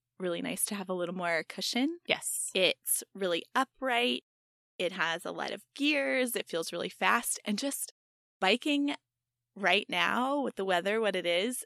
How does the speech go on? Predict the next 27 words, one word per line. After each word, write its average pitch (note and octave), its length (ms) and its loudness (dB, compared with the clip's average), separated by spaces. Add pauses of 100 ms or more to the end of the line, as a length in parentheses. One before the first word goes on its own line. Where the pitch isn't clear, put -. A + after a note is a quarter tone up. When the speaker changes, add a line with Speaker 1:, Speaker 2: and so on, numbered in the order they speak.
(100)
Speaker 1:
it's - 140 -6
just A3 200 -4
a G#3 40 -6
Speaker 2:
Mm-hmm. G#3 240 0
Speaker 1:
really F3 360 2 (100)
lovely, E3 720 -2
pleasant - 480 -2 (200)
experience. - 920 -8 (480)
Speaker 2:
This B3 160 2
is A#3 140 2
prime F3 680 2
biking E3 560 -4
time. - 520 -8
Speaker 1:
Mm-hmm. G3+ 520 4 (1400)
Speaker 2:
My A#3+ 160 4
first G3+ 360 0
one F4 220 2
is G3 380 2 (120)
exercise. - 1000 0 (180)
I G3+ 420 10
rejoined A#3 560 -2
Orange F#3 320 -2
Theory G#3+ 460 -2
back - 260 2
in F3+ 160 -10
May F3 400 -2 (500)
and G3 460 2